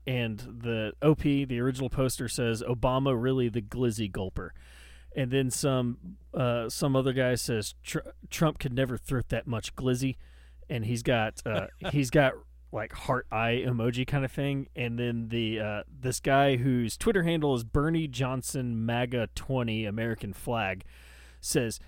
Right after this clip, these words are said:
Speaker 1: "Yes, he could, idiot." And then Scott replies with, "You mad Obama the throat goat." And then Bernie Johnson, in all caps with exclamation points, says, "He isn't throat goat. Trump could,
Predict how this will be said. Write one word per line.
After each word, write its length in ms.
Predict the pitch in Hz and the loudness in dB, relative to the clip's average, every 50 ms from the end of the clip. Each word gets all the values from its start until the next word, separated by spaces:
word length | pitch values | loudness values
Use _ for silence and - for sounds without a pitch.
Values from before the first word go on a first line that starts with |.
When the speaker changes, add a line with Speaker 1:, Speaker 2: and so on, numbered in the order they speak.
| - - - | -20 -14 -4
Speaker 1:
"Yes, 360 | 151 147 165 175 196 - - | 4 8 8 8 8 6 4
he 100 | 165 151 | 0 0
could, 400 | - - - 143 131 127 123 - - | 0 2 4 6 6 6 4 2 0
idiot." 380 | 135 139 139 143 147 160 - - - - - - - - - - - 151 | 2 4 4 4 2 2 -2 -6 -14 -20 -20 -20 -20 -20 -20 -12 -4 -4
And 140 | 131 120 | -2 -2
then 140 | 123 120 113 | 0 -2 -2
Scott 400 | - - - - - 135 131 - | -2 -4 -2 0 0 0 0 0
replies 460 | 151 - - 139 120 117 117 120 113 | -6 -4 -2 0 2 2 2 0 -2
with, 200 | 120 110 - - - | -4 -6 -6 -8 -10
"You 220 | 127 131 143 156 | -6 -2 0 0
mad 440 | 147 139 135 139 139 135 139 135 120 | 2 4 4 6 6 6 6 4 4
Obama 520 | 110 117 113 117 127 123 127 123 120 110 | 0 -2 0 2 0 2 2 0 -2 -2
the 100 | 101 98 | -4 -6
throat 360 | - - - 139 127 135 - 139 | -6 -4 -2 0 0 -2 -2 -2
goat." 260 | 120 107 110 - - - - - - - - - - - - | -2 -2 -2 -4 -6 -12 -20 -20 -20 -20 -20 -20 -20 -6 -4
And 160 | 143 135 131 | -2 0 0
then 140 | 131 120 110 - | -2 0 4 4
Bernie 280 | 160 151 147 147 131 | 6 6 6 4 2
Johnson, 540 | 120 127 143 135 135 135 - - 131 123 - - | 2 2 2 2 2 0 -2 -2 -4 -4 -2 2
in 160 | 170 175 170 - | 4 4 4 4
all 220 | - 147 147 151 | 4 2 2 2
caps 380 | - - 156 135 135 127 - - | 2 0 0 0 0 -2 -4 -4
with 160 | 131 - - | -4 -4 -4
exclamation 540 | - 135 - - - 135 127 127 - - 127 | -6 -6 -4 -4 -2 0 0 0 0 -2 -4
points, 340 | - - 143 131 123 120 - | -2 0 0 0 0 -2 -4
says, 160 | 131 113 - - - - - - - | -6 -8 -10 -12 -14 -16 -12 0 8
"He 260 | - 311 339 320 277 | 12 12 12 12 12
isn't 340 | 262 269 240 226 247 226 - | 12 12 12 8 2 0 0
throat 360 | - 233 233 233 233 226 - | 2 4 8 8 8 6 6
goat. 280 | 185 214 214 220 202 - - - - - - - | 6 6 8 8 6 4 -2 -12 -16 -18 -10 -4
Trump 420 | - - - 254 254 - - - | -2 6 10 12 10 10 10 2
could, 160 | - 214 185 | -2 -2 -2